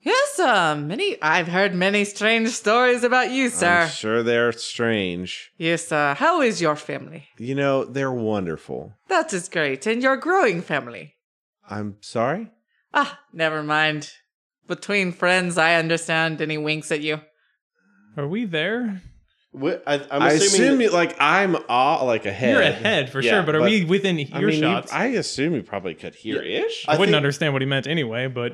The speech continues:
Speaker 4: I think we're standing within earshot, but we're just kind of at the ready in case anything, like, he needs us. Like, obviously, if someone attacks him, you run in. If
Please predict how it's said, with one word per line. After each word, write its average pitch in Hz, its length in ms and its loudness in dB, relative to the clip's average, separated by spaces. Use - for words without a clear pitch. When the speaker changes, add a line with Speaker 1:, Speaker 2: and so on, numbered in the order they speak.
Speaker 4:
I 135 100 2
think 180 200 -2
we're 143 580 2
standing 131 540 -4
within 147 320 -4
earshot, 143 460 -4
but 117 80 -2
we're 113 180 -2
just 107 200 -4
kind 107 240 -2
of 98 120 -18
at 107 200 -2
the 120 80 -2
ready 104 420 -4
in 107 100 -8
case 117 260 -6
anything, 123 380 -10
like, 107 160 -4
he 131 100 -6
needs 131 260 -8
us. 131 240 -6
Like, 92 300 -4
obviously, 98 400 -4
if 90 60 -8
someone 92 240 -6
attacks 101 340 -8
him, 90 180 -10
you 98 140 -10
run 95 200 -6
in. 92 180 -6
If 87 160 -10